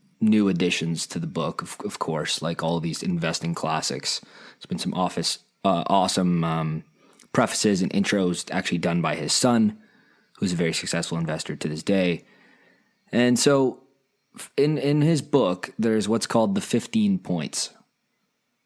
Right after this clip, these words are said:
And the fifteen points, it's actually not even a huge part of the book, but it's something that a lot of people really get drawn to.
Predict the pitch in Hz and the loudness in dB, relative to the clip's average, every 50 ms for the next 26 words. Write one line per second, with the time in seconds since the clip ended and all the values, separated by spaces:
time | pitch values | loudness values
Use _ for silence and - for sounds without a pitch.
0 | _ _ _ - 107 120 127 120 - 196 180 - - 175 160 151 135 143 - 123 | _ _ _ -2 0 2 2 2 2 0 0 0 2 2 2 2 2 0 2 2
1 | 120 120 117 113 101 - - - - - - - _ _ _ _ _ - _ - | 2 4 4 2 2 0 -2 -4 -4 -8 -10 -16 _ _ _ _ _ -20 _ -6
2 | 135 - - 156 - - 285 269 226 190 170 160 139 135 113 98 - 123 117 104 | -2 0 0 0 2 2 2 4 4 4 4 4 4 4 2 2 2 2 0 0
3 | - - 113 110 104 98 87 82 - 101 92 85 - - 107 95 92 - - - | 0 0 0 0 2 0 0 0 0 0 0 0 -2 -2 -2 -2 -2 -2 -6 -16
4 | - _ _ _ _ - 104 - - - - - - 139 143 139 160 156 143 127 | -20 _ _ _ _ -6 -6 -6 -6 -8 -4 -2 0 0 0 0 0 2 2 2
5 | 117 107 92 - - - 107 104 101 101 104 104 104 95 98 - - 101 90 92 | 2 2 0 -2 -2 -2 -2 0 2 2 2 2 0 -2 -2 -2 -2 -2 0 -2
6 | 92 90 87 92 98 95 92 92 85 87 90 - 85 87 90 90 87 90 90 90 | -2 -2 -2 -2 -2 0 -2 -2 -2 -2 -4 -4 -4 -4 -4 -4 -2 -2 -2 -2
7 | 87 - 87 82 82 82 | -2 -4 -4 -6 -6 -8